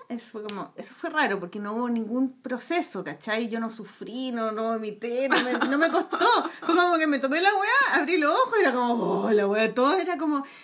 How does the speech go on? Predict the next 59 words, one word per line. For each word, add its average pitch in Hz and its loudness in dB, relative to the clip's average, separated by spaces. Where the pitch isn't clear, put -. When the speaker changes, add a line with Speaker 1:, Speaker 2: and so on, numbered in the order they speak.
Speaker 1:
todas 262 2
las 285 0
murallas 240 -2
se 233 -14
hacían 208 -12
así. 202 -8
Speaker 2:
Sí, 349 0
eso. 262 -2
Speaker 1:
Como, 226 0
como, 185 -4
Speaker 2:
Como - -
Speaker 1:
como 262 0
re-, - -2
Speaker 2:
ondulado, 262 2
como 196 -2
que - 2
las 208 4
Speaker 1:
ondulado. 185 2
Speaker 2:
líneas 339 0
no 311 -2
estaban 311 -2
nunca 330 -2
rectas, 247 -4
todo 254 4
Speaker 1:
Nada 285 2
Speaker 2:
está 330 -4
Speaker 1:
estaba 302 0
Speaker 2:
así. 233 -4
Speaker 1:
recto, 180 -6
todo 254 -2
se 294 -10
Speaker 2:
Es 269 -2
como 359 -2
Speaker 1:
movía. 339 0
Speaker 2:
rotoscopía, 285 -2
como 240 -4
esas 285 -4
animaciones 269 -6
que 208 -8
son 226 -2
Speaker 1:
Weón, 285 0
Speaker 2:
así. 233 -4
Speaker 1:
la 240 -2
cagó, 226 -2
todo 311 0
se 349 -6
Speaker 2:
Entonces 320 0
Speaker 1:
movía 302 0
así. 320 -4
Y 214 -8
me 226 0
acuerdo 302 -2
haber 349 0
estado 311 -2
parada 294 0
y 294 0
había 262 0
una 277 2
escalera 190 -6